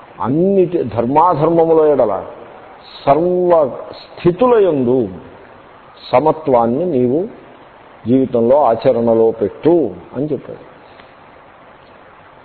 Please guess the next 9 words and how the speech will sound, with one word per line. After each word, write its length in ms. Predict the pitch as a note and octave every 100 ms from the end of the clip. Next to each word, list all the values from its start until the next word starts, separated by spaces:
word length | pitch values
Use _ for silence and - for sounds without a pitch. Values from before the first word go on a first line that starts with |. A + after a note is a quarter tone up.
| - -
కాబట్టి 460 | D3 F3+ C3+ C3+ -
శ్రీకృష్ణుని 640 | C3+ D3+ F3 - F3 E3
యొక్క 220 | D#3+ -
బోధ 440 | A#2 F2+ A#2 D3+ C#3+
అంతా 440 | D3 C3+ - D#3+
కూడా 540 | C#3 C3+ A2+ A#2 F#2+ D#2 - - - - -
ఒక్క 220 | A2+ -
మాటలో 480 | B2+ A#2 B2 C#3+ C#3+
చెప్పచ్చు. 420 | B2 - A2 -